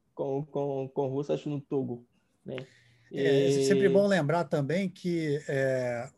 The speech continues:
Speaker 2: quando o presidente, é, Nassimbe Adema, sobre o qual a gente vai falar ainda nessa conversa, ele
Speaker 1: Sim.
Speaker 2: flertava muito com o bloco soviético, né? Ele gostava de ficar em cima
Speaker 1: Uhum.
Speaker 2: do muro, né? Mas ele flertava muito
Speaker 1: É.
Speaker 2: com o bloco soviético. Então, tinha uma aproximação,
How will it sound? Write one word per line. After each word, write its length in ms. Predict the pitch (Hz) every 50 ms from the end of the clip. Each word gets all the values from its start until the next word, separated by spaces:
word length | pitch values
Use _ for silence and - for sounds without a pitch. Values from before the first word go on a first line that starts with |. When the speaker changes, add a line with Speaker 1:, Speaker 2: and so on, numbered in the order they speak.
| _ _ -
Speaker 2:
quando 280 | 156 156 160 147 147 156
o 160 | 175 156 143
presidente, 640 | - 151 139 135 127 131 143 139 127 - - - 135 123 123 117 113 113 127 -
é, 560 | 139 127 123 117 117 117 113 113 110 107 107 107 - _ _ _ _ _ _ _ _ _ _ -
Nassimbe 600 | 135 143 143 - - 139 135 131 143 143 139 135
Adema, 520 | 127 120 117 147 165 175 151 127 117 110 107 -
sobre 260 | - - 156 143 135
o 60 | 135 -
qual 260 | - 147 131 127 127
a 40 | 123
gente 240 | 117 147 147 147 131
vai 140 | 131 151 147
falar 340 | 147 - 139 131 139 143 139
ainda 280 | 127 131 139 139 131
nessa 260 | 123 127 120 110 - 117
conversa, 580 | - 120 117 113 131 151 165 156 147 - - - _ - - - - - _ _ - _ _
ele 220 | - 135 147 165 156
Speaker 1:
Sim. 80 | -
Speaker 2:
flertava 560 | - 160 170 147 - - - 170 180 160 180
muito 420 | 156 147 156 175 202 202 185 - 147
com 680 | 147 - 160 156 156 151 156 156 151 143 139 131 147 147
o 100 | 151 139
bloco 340 | 131 131 143 156 156 147 -
soviético, 640 | - 156 143 131 131 127 123 117 113 110 - -
né? 220 | 127 143 147 151 147
Ele 120 | 143 160 185
gostava 320 | 165 165 147 - 202 185
de 80 | 180 -
ficar 140 | - - 196
em 40 | 180
cima 220 | 180 202 202 196
Speaker 1:
Uhum. 40 | 190
Speaker 2:
do 100 | 190 190
muro, 320 | 170 165 165 160 147 131 127
né? 120 | 139 139
Mas 160 | 135 131 127 165
ele 100 | 160 147
flertava 440 | - 147 131 - - 160 151 151
muito 260 | 143 135 - 180 - -
Speaker 1:
É. 40 |
Speaker 2:
com 60 | - 165
o 40 |
bloco 220 | 147 147 147 139 -
soviético. 480 | - 160 135 123 123 117 117 113 - 143
Então, 240 | 127 - 147 156 147
tinha 160 | 147 - 170
uma 100 | 160 156
aproximação, 840 | 147 147 156 147 143 - - 151 151 143 143 - - 147 151 156